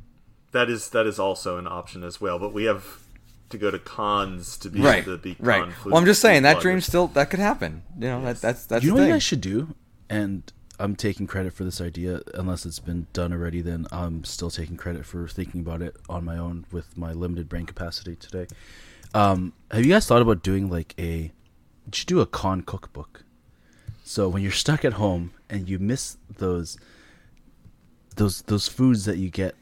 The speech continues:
Speaker 3: at, like, conventions or anything specific to those, you
Speaker 1: So,
Speaker 3: should do a
Speaker 1: hot
Speaker 3: cookbook.
Speaker 1: dogs?
Speaker 2: I was gonna say,
Speaker 3: Yeah,
Speaker 2: here's a,
Speaker 3: exactly.
Speaker 2: here's a
Speaker 1: Plain
Speaker 2: sh-
Speaker 1: hamburgers?
Speaker 2: <laughs> who's a shitty burger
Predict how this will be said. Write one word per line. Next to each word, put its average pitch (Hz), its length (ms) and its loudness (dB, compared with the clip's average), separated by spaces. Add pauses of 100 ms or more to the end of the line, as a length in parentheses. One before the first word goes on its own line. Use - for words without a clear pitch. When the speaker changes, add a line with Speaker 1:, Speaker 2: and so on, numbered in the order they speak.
Speaker 3:
at, 95 180 -6
like, 87 200 -4 (280)
conventions 87 760 -4
or 87 260 -6
anything 90 300 -6
specific 90 540 -6
to 95 100 -4
those, 87 400 -4
you 95 80 -8
Speaker 1:
So, 147 160 6
Speaker 3:
should 107 80 4
do 98 60 -2
a 101 40 8
Speaker 1:
hot 143 120 10
Speaker 3:
cookbook. 170 240 8
Speaker 1:
dogs? - 240 -4 (200)
Speaker 2:
I 139 60 2
was 139 100 6
gonna 139 60 0
say, 135 160 6
Speaker 3:
Yeah, 139 260 12 (140)
Speaker 2:
here's 107 140 0
a, - 60 12
Speaker 3:
exactly. 139 220 10
Speaker 2:
here's 156 140 8
a - 40 10
Speaker 1:
Plain 175 120 10
Speaker 2:
sh- 143 40 4 (100)
Speaker 1:
hamburgers? 180 560 2 (120)
Speaker 2:
<laughs> - 80 -20 (120)
who's 165 160 8
a 143 80 8
shitty 151 340 8
burger 107 440 4